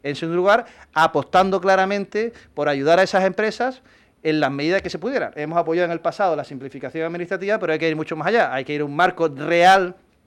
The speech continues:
de economía li-, de libertad, y el Partido Popular no precisamente ha demostrado, eh, ser un garante de la libertad económica en nuestra región.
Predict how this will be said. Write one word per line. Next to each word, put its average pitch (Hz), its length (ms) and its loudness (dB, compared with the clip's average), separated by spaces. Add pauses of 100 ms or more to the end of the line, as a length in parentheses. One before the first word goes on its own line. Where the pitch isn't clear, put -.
(300)
de 143 800 -2
economía 143 540 -4
li-, 156 400 -2
de 131 140 -6
libertad, 175 680 2
y 127 180 -8
el 127 300 -8
Partido 139 340 -2
Popular 160 240 2
no 160 220 -4
precisamente 151 560 -8
ha 156 60 -2
demostrado, 151 600 -2 (420)
eh, 156 300 -2
ser 151 160 -2
un 156 60 -2
garante 147 320 2
de 151 60 -2
la 143 100 0
libertad 131 340 -4
económica 151 560 -6
en 135 180 -8
nuestra 123 240 -8
región. 101 300 -16